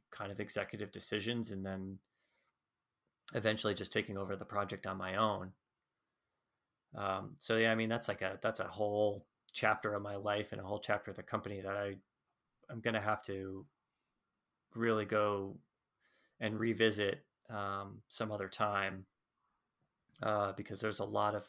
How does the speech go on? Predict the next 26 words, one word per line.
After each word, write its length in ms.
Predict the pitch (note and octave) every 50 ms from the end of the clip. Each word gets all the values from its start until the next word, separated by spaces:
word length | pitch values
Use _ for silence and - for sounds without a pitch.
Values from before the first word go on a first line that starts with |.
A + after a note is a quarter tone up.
| - _ _ _ -
a 40 | -
lot 220 | G#2 G#2+ G#2 G#2+ G#2+
of 100 | G#2+ -
pieces 400 | B2 A#2+ A2+ - B2 B2+ A2+ A2+
and 80 | G2+
a 40 | G2+
lot 260 | G2+ G#2+ G#2 G2+ G2+
of, 240 | G#2 G2+ G2 - -
uh, 280 | A2 G#2 G2+ - - - -
characters 520 | - - A2+ A2+ A2+ A2+ - A#2+ A2+ A2 A2+
in 100 | A2+ A2+
that 200 | A2+ G#2+ A2+ -
play. 440 | - A#2 A2+ A2+ A2+ A2+ A#2 A#2+ - _ _ _ _ _ _ _ _ _ _ _ _ _ _ _ _ _ _ _ _ _ _ _ _ _ -
Uh, 220 | G#2+ G#2 G2 G2
but 140 | F#2+ - G#2+
that 100 | - A#2+
was 140 | B2 A#2+ -
definitely 300 | - A#2+ - - C3 B2
the 80 | A#2 A2
most 200 | G#2 G#2 - -
challenging 440 | A2 G#2+ A2 A#2 A#2 A2 G#2+ G2
one. 320 | G2 F#2+ F#2+ G2 F2+ F#2 - _ _ _ _ E3+
Um, 400 | C#3+ G#2 G2 G2 G2 G2 G2+ A2 - _ _ _ _ _ _ _ _ _ _ _ _ _ _ _ _
mostly 720 | A2+ A#2 B2+ C#3+ C#3+ - B2+ A#2 A2+ A2 G#2+ - - - _ _ _
when 340 | - A2 A2+ A2 G#2+ G#2 G2+
we 520 | G#2+ A2 G#2+ G#2 G#2 G2+ G2 - - -